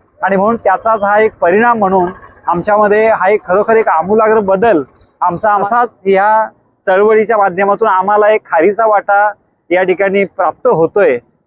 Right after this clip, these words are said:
तो अतिशय नम्रपणे आणि अत्यंत श्रद्धायुक्त अंतःकरणाने आम्ही या ठिकाणी पार पाडत आहोत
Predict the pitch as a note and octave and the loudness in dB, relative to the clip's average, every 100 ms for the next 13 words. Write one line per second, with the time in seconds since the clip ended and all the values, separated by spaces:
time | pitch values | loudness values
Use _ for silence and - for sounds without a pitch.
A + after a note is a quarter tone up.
0 | _ G3+ F#3 F#3 G#3+ G#3+ G#3+ F#3 G3+ A#3+ | _ -2 0 -2 -4 0 0 0 0 0
1 | A3+ G3 D3 A#2 - - - F#3+ F3 - | 0 -2 -4 -6 -18 -10 -4 -2 -2 -2
2 | G#3+ G#3 A3 - F3 D3+ D#3+ G#3 G#3 A3+ | -2 0 -2 -2 -4 -2 -2 0 0 0
3 | G3 D#3 E3+ G3 F#3+ F#3+ F3+ F3+ E3+ E3+ | -2 -2 -4 -2 -2 -2 -2 0 0 -2
4 | E3+ E3+ D#3+ D#3 D3+ F3+ F3 C3+ | -2 -2 -2 0 0 0 0 0